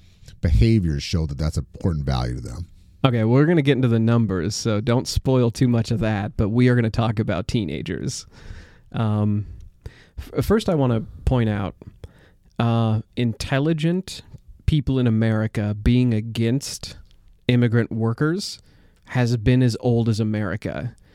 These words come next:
Speaker 2: and it has changed over the years. So I wanna read you a quote real quick, Todd, to, to, if anyone
Speaker 1: I
Speaker 2: is listening
Speaker 1: don't
Speaker 2: to this
Speaker 1: understand that because those are the people that need 'em the most.
Speaker 2: Yeah. Ex-, yeah.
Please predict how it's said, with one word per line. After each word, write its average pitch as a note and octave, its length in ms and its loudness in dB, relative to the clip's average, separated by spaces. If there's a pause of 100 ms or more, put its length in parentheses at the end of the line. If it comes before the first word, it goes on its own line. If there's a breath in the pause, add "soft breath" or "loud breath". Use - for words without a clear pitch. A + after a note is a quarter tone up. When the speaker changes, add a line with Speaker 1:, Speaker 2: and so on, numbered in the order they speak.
(180 soft breath)
Speaker 2:
and B2 160 4
it A#2+ 80 4
has A2 180 0
changed A#2 460 2
over G#2+ 180 2
the G#2 100 -4
years. F#2+ 600 -6 (560 soft breath)
So C#3 120 2
I - 20 6
wanna E3+ 140 4
read D3+ 200 2
you B2 140 4
a G#2+ 60 2
quote A#2+ 360 0
real G#2+ 140 -2
quick, A2 240 -2 (180)
Todd, A2 500 -4
to, A2 200 -2
to, G#2+ 500 -2 (460 loud breath)
if B2 120 2
anyone E3 260 6
Speaker 1:
I D#3 40 4
Speaker 2:
is B2+ 100 0
listening B2 260 6
Speaker 1:
don't C3 80 8
Speaker 2:
to B2+ 40 6
this A#2+ 60 6
Speaker 1:
understand G#2+ 560 2
that A2 140 2
because F#2 280 -2
those A2+ 320 4
are A#2 40 4
the G#2 80 8
people G2+ 300 2
that F2 120 4
need F#2+ 220 2
'em G2 120 2
the F2 60 -2
most. - 640 -4 (220)
Speaker 2:
Yeah. - 260 0 (680 loud breath)
Ex-, C3+ 220 0
yeah. E3 360 4